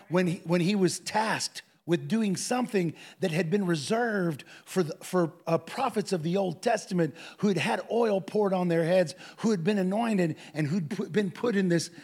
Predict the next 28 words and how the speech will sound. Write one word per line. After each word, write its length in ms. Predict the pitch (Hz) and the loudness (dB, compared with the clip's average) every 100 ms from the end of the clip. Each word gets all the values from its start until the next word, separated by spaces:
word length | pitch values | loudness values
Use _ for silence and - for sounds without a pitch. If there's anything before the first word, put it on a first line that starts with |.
| - | -16
special. 360 | - 220 190 175 | -6 -4 -2 -2
Boy, 220 | 156 269 | 0 2
I'm 160 | 233 | 2
telling 240 | 226 247 220 | 0 2 2
you, 100 | 156 - - - | 2 -2 -8 0
we 100 | 269 | 4
got 240 | 269 - | 4 2
people 300 | 233 196 196 | -2 0 0
that 80 | 196 | 0
when 180 | 185 202 | 2 4
they, 260 | 233 175 160 | 2 -2 -4
when 160 | 147 185 | 0 2
they're 120 | 214 | 2
used 340 | 233 220 190 180 | 0 0 -2 -2
of 100 | 156 | 0
God 240 | 196 190 | 0 0
in 80 | 170 | -2
our 180 | 208 269 | -2 0
generation, 720 | 180 156 131 123 135 160 156 - 160 | 2 2 0 -4 -4 -6 -8 -10 -8
that 140 | 151 143 | -2 2
they 100 | 165 | 2
get 160 | 165 | 2
all 160 | 160 139 | 0 0
haughty 440 | - 160 170 160 | 2 4 6 4
and 100 | 156 | 2
high-minded 580 | 143 165 160 160 160 151 | 2 0 -2 -2 -4 -4
and 100 | 147 | -4
they 200 | 165 160 | -2 -2